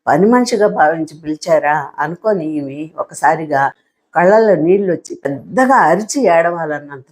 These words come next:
బాధ వచ్చేసేసి, వెంటనే ఆ కళ్ళల్లో నీళ్ళంతా కుక్కుకొని, తర్వాత పొద్దున్నే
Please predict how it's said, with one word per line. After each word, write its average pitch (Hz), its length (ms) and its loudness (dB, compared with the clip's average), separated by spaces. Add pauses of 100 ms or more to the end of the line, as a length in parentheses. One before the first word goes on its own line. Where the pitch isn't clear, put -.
బాధ 190 260 2
వచ్చేసేసి, 135 800 -8 (440)
వెంటనే 151 540 -2 (220)
ఆ - 20 -20 (100)
కళ్ళల్లో 175 400 4
నీళ్ళంతా 151 580 -6 (120)
కుక్కుకొని, 180 580 -6 (440)
తర్వాత 151 280 -2
పొద్దున్నే 143 680 -2